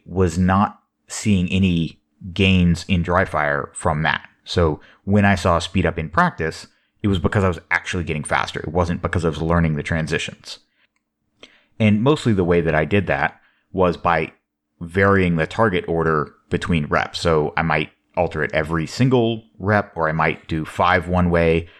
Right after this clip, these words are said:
and then five the other way, draw to one target and then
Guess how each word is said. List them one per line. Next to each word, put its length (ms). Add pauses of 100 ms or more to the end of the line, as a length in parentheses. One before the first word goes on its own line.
(120)
and 100
then 80
five 300
the 100
other 160
way, 460 (260)
draw 300
to 100
one 180
target 460
and 180
then 380